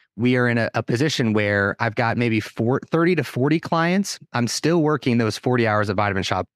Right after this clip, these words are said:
miserable. I do not recommend this to anyone, uh, to be finishing school and still working full time and then having that quantity of clients. Not advisable, but I felt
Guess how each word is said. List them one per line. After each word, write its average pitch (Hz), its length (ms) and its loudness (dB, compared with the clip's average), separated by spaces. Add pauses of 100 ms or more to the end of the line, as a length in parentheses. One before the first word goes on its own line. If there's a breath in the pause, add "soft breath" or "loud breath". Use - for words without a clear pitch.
(160)
miserable. 117 560 0 (140)
I 123 80 -2
do 131 120 0
not 139 340 0
recommend 113 520 0
this 113 220 -2
to - 220 -4
anyone, 123 480 2 (340 loud breath)
uh, 107 280 0
to 113 140 -2
be 107 140 0
finishing 139 400 0
school 131 640 0
and 107 340 0
still 123 260 0
working 113 320 0
full 117 180 -2
time 110 280 -2
and 104 100 -2
then 101 100 0
having 104 300 -2
that - 120 -2
quantity 117 380 -2
of 117 80 -2
clients. 131 400 -2 (420 loud breath)
Not 127 240 2
advisable, 127 580 0
but 123 140 0
I 104 100 0
felt 113 440 -2